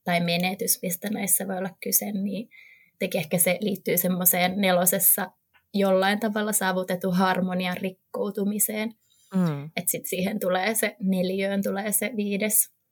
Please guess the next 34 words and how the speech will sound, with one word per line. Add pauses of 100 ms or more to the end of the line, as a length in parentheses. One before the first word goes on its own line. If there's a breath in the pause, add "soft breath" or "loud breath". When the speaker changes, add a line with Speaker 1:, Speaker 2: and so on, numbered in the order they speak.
(460)
Speaker 1:
sakara,
sit
siitä
tulee
se
viisisakarainen (300)
tähti. (340 loud breath)
Ja,
ja
sitten
nämä
just (120)
eri
maat (320)
vähän
jotenkin (100)
reagoi
siihen
eri
tavalla. (480 soft breath)
Et (500)
noi
aktiiviset (560)
tuli-
ja
ilmalisauvat
ja
miekat
reagoi
jotenkin
toimimalla
ja
sitten
passiiviset